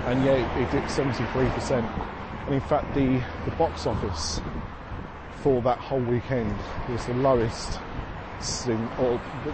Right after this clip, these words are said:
the lowest in the month of, uh, March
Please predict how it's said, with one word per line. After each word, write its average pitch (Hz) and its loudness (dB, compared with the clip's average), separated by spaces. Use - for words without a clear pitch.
the 143 2
lowest 139 4
in 131 2
the 127 2
month 123 0
of, 117 -2
uh, 107 2
March 120 2